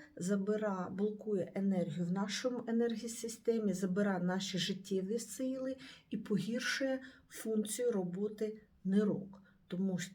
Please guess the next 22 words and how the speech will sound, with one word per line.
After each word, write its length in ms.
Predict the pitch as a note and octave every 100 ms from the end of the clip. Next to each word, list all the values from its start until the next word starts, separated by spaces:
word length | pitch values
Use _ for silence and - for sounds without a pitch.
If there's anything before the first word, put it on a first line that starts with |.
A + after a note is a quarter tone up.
| -
це 320 | - E3+ - -
проста 500 | F#3+ F#3 - - F3
вправа 580 | G#3+ - C#4+ D4 D4 C#4+ D4 - -
і 100 | F#3
дуже-дуже 840 | F3 A#3+ C4+ A3+ F3 F3 A3 G#3+ -
ефективно. 720 | F#3+ - F#3+ - D#3+ C#3+ D3 - - - _
Я 180 | E3+ E3+
бажаю 580 | D#3 - - D#3+ D3 D3
від 300 | E3 F3+ F3
себе 460 | - F3+ D3 D3+ D#3
вам 360 | E3 D#3+ D#3 - - -
гарного 500 | C3 E3+ F3+ E3+ F3
настрою, 520 | G#3 A3+ C#4+ E4+ E4+ E4+ - - - -
міцного 640 | E3+ G3+ - A#3 A3 G3+
здоров'я, 680 | F#3+ F3+ G3+ B3 D4+ D#4 E4+ - -
щоб 240 | - F3+
ви 120 | F#3
були 340 | G3 F3+ F#3 -
енергічні, 1120 | - C4 D4 B3+ D4 D4+ D4 - - D#4 D#4 - - - -
здорові, 720 | F#3+ F3 G#3 A3+ D4 D4 C#4+
щоб 440 | C#4 A3 F#3+ F#3+
працювали 880 | - G3 - G#3+ G3 G#3+ C4 C#4 C4+